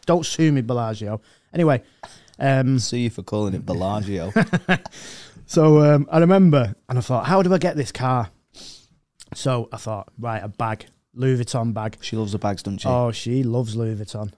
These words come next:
Speaker 2: Yeah.
Speaker 1: She loves going in there. Y-, you don't even have to buy anything. Just go in and, like, have a look round. So I was like, "If I get you a bag,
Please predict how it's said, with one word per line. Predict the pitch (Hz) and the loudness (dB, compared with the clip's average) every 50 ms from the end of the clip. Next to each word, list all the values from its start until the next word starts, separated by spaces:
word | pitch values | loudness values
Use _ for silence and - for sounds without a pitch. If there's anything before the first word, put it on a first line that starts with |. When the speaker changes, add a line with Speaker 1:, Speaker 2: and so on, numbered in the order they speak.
| - | -8
Speaker 2:
Yeah. | 107 110 117 - - - _ _ | -6 -6 -6 -6 -10 -20 _ _
Speaker 1:
She | - - 127 | -8 -4 0
loves | 127 143 151 123 - - - _ _ | 2 2 2 0 -2 -8 -16 _ _
going | - 139 135 135 131 | -2 0 0 2 2
in | 139 131 127 | 2 2 2
there. | 123 117 117 117 | 0 0 0 -2
Y-, | 117 - - - - 143 - | -2 -6 -10 -14 -16 -16 -12
you | - 139 117 131 | -10 -6 -2 0
don't | 190 196 | 2 4
even | 196 190 165 165 | 4 4 4 2
have | 151 - | 0 0
to | - | -2
buy | 117 117 143 156 156 | 0 2 2 2 2
anything. | 151 135 117 - 120 113 | 2 0 0 -2 -2 -2
Just | 123 165 - - | -2 -2 -2 0
go | 156 143 139 | 2 4 4
in | 139 139 135 | 4 4 2
and, | 127 120 | 2 0
like, | 117 113 110 104 107 107 - - _ _ _ _ _ _ - | 0 -2 -4 -6 -8 -10 -12 -18 _ _ _ _ _ _ -8
have | 123 120 | -4 -2
a | 123 | -2
look | 117 113 - | -2 -2 -4
round. | 113 110 107 110 110 - _ _ _ _ _ _ _ | -4 -4 -4 -4 -6 -6 _ _ _ _ _ _ _
So | - - | -4 -2
I | 135 | 0
was | 127 107 | 0 0
like, | 127 120 120 123 | 0 -2 -2 -4
"If | 127 | -2
I | 143 | 0
get | 156 185 175 | 2 4 4
you | 170 | 4
a | 165 | 4
bag, | 139 - 175 139 104 - | 4 4 2 2 2 -2